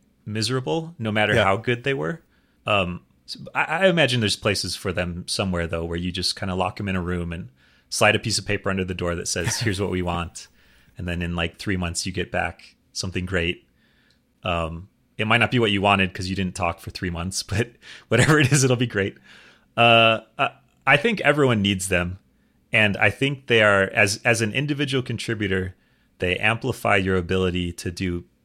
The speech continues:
Speaker 1: bigger work. So you
Speaker 2: Hmm.
Speaker 1: might, you might still be writing, uh, code on a team, and that might be your primary output. But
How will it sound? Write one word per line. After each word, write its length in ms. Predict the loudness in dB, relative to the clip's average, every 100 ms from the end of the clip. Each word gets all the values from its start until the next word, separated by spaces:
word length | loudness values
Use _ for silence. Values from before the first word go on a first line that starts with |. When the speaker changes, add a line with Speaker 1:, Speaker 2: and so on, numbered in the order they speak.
| _ _
Speaker 1:
bigger 300 | -4 -2 -6
work. 420 | -8 -14 _ -20 _ _ _ _ _
So 300 | -8 -2 -2
you 200 | 0 -2
Speaker 2:
Hmm. 60 | 0
Speaker 1:
might, 320 | -2 -4 -14 _
you 120 | -2
might 200 | 0 0
still 240 | 0 0 0
be 160 | 0
writing, 540 | 4 4 4 0 -6 -10 _
uh, 260 | -4 -4 -4 -10 -16
code 300 | -2 2 4
on 120 | 2 0
a 80 |
team, 480 | -4 -2 -2 0 -2 -8 _ _ _ _
and 140 | 0
that 100 | 2
might 160 | 2 -2
be 60 |
your 140 | 0 -2
primary 440 | 0 -2 0 0
output. 500 | 0 0 -2 -8 -8 _
But 320 | 2 2 0